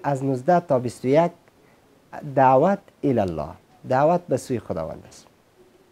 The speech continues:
چیزی را که باید در این مرحله در فکر و روح و روان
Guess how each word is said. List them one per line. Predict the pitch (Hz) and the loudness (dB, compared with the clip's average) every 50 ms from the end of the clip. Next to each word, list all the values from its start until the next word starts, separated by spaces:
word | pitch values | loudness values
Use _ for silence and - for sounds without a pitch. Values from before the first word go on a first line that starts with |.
| _ _ _ _ _ _ - - _ - _ _ _ - | _ _ _ _ _ _ -20 -20 _ -20 _ _ _ -4
چیزی | - 220 220 190 | -2 0 0 4
را | 208 202 | 2 2
که | 185 - 190 | 2 2 2
باید | 165 185 185 180 156 | 4 4 4 4 2
در | 165 - | 2 0
این | - 202 190 | 0 2 2
مرحله | 175 151 135 127 - - 143 143 156 170 180 185 180 165 139 | 2 2 2 0 -2 -2 0 2 2 2 2 0 -2 -2 -2
در | 131 123 120 | -2 -2 -2
فکر | - - - 233 226 - 175 | -2 0 0 0 2 2 2
و | 160 160 | 2 4
روح | 156 175 156 | 4 4 2
و | 143 143 | 4 4
روان | 131 123 127 139 139 135 | 4 6 6 6 4 2